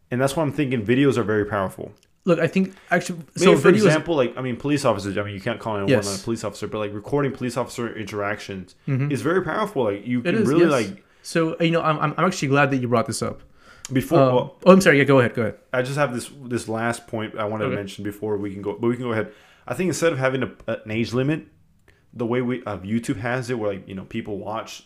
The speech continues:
Speaker 1: or
Speaker 2: Mm-hmm.
Speaker 1: YouTubers, or I'm sorry, YouTube employees or Google employees watch the video to verify it or make sure it's good.
Speaker 2: Yeah.
Speaker 1: I think that, you know, same thing. TikTok should have,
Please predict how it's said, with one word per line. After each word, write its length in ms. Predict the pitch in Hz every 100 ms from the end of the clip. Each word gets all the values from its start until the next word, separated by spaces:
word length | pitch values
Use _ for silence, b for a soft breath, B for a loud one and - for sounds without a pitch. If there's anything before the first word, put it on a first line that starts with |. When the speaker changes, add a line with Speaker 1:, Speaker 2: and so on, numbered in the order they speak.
| -
Speaker 1:
or 80 |
Speaker 2:
Mm-hmm. 160 | 151 123
Speaker 1:
YouTubers, 580 | 107 - 117 110 110 98
or 80 | 101
I'm 120 | 95
sorry, 260 | 95 95 95 b b b
YouTube 280 | 113 131 139
employees 420 | 123 107 113 117
or 60 | 104
Google 280 | 95 113 127
employees 380 | 104 110 113 110
watch 340 | 98 98 107
the 80 | 107
video 280 | 98 101 110
to 120 | 101
verify 600 | 95 101 107 107 107 107
it 100 | 110
or 60 | 98
make 140 | 101
sure 140 | 101 104
it's 80 | -
good. 260 | 117 120 b b
Speaker 2:
Yeah. 120 | 139 113
Speaker 1:
I 80 | 127
think 200 | 165 147
that, 200 | 123 -
you 60 | 120
know, 100 | 95
same 240 | - 120
thing. 220 | 113 95 -
TikTok 400 | 139 139 127 113
should 200 | - 87
have, 380 | 110 110 98